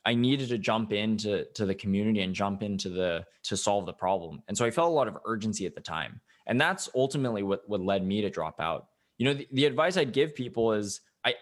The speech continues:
don't have fear around dropping out. I think oftentimes, you know, the world is changing so quickly that a lot of the advice you're gonna give, you know, it may not even be relevant.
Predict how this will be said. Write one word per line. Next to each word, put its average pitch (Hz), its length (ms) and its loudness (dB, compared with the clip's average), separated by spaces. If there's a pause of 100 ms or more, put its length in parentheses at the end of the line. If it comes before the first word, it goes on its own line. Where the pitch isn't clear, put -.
(120)
don't 147 180 6
have 190 140 0
fear 175 220 2
around 120 260 2
dropping 110 340 0
out. 110 180 0 (160)
I 110 60 0
think 127 320 0
oftentimes, 107 720 0
you 107 80 0
know, 98 280 0 (140)
the 135 100 4
world 147 360 4
is 160 80 -2
changing 131 340 0
so 117 160 0
quickly 113 300 0
that 160 120 2
a 117 60 4
lot 107 260 4
of 139 120 0
the 127 100 0
advice 104 360 0
you're 110 100 -4
gonna 95 160 -2
give, 98 500 0 (380)
you 101 80 0
know, 92 280 0 (220)
it 110 100 2
may 123 160 6
not 165 160 2
even 131 160 0
be 98 120 -2
relevant. 87 580 0